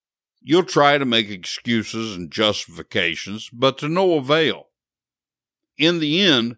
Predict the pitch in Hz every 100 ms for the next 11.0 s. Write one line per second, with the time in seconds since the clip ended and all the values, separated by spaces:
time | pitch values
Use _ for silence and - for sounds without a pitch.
0 | _ - 180 180 139 104 92 117 160 170
1 | 165 156 151 151 143 143 143 131 - 170
2 | 160 110 85 104 107 117 110 98 123 127
3 | 135 131 127 123 95 85 _ _ _ _
4 | _ _ _ 113 123 151 143 135 143 160
5 | 170 165 - 226 269 160 101 90 92 95
6 | 90 110 98 101 98 82 80 110 92 85
7 | 92 - 110 143 165 - 107 110 120 135
8 | 131 113 120 110 95 127 156 - 135 135
9 | 120 101 95 - - 160 202 160 127 -
10 | 131 131 143 - 156 139 - 71 73 -